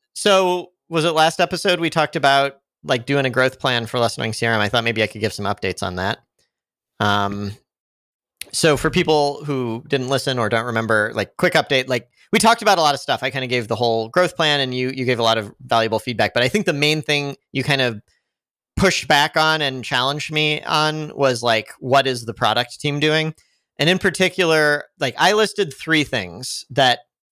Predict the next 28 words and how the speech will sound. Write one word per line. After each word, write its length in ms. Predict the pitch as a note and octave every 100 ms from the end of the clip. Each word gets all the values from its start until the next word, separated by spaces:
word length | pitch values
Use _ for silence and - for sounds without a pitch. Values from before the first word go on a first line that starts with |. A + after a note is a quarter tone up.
| _ _ _
qualify 600 | - F3 D#3+ E3 D#3 D3
as 120 | C#3+ C3
a 40 |
good 180 | B2+ B2+
growth 260 | B2+ A#2+
project 460 | - A2+ G#2+ A2 -
for, 220 | - A#2+
like, 260 | G#2+ G2+ -
developers 520 | A#2 A2 G2+ G2+ G#2+ -
to 80 |
work 140 | G#2+ F2
on. 120 | D#2+ - _ _ _ _ _
One 280 | - D#3+ F3+
was 600 | E3+ D#3 D3+ C3+ - - _ _ _ _
something 360 | - E3+ D#3+ D#3
that, 320 | C#3+ C3+ C3 _ -
uh, 240 | B2+ A2+ - _ _ _ _ _
increases 420 | D3+ C3+ F3+ F3
the 120 | D#3+
odds 180 | D3+ C#3
of 60 | C3+
someone 220 | D3 C3
signing 240 | C3+ B2+
up 60 | A#2+
for 100 | A#2+
a 20 |
free 140 | A2+ A2
trial. 440 | C#3+ C#3+ D3 C#3